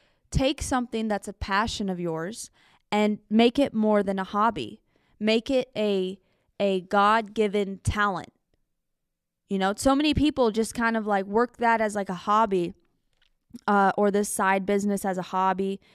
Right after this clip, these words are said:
and, and don't really open up their minds to expand to what God potentially has for them, right? Because it says in his word, "What no eye has seen,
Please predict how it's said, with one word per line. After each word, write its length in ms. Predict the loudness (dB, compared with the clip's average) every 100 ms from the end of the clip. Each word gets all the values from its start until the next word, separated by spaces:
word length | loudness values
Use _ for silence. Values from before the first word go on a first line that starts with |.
| _ _ _
and, 380 | -2 0 0 -4 -6
and 220 | -6 2
don't 220 | 2 2
really 360 | 0 0 -2 -6 _
open 280 | 0 0 -2
up 160 | -2 -2
their 140 | -2
minds 600 | -2 -2 -4 -6 -10 -12 -14 -8
to 360 | -4 -2 -4 -6
expand 800 | -8 -4 4 4 4 0 -6 -12 _ _ _ _ _
to 100 | 0
what 240 | 4 2 2
God 380 | 2 2 0 2
potentially 600 | 2 4 -2 0 -2 -4
has 320 | 0 -2 -2
for 140 | -6 -8
them, 240 | -8 -14 -20 _
right? 220 | -4 -4 -4
Because 280 | -6 -6
it 80 | -6
says 200 | -4 -4
in 60 | -4
his 140 | -4
word, 300 | 0 0 -2 -10 _ _
"What 180 | -2 0
no 140 | 2 2
eye 180 | 2
has 120 | 0 -4
seen, 420 | -6 -4 -4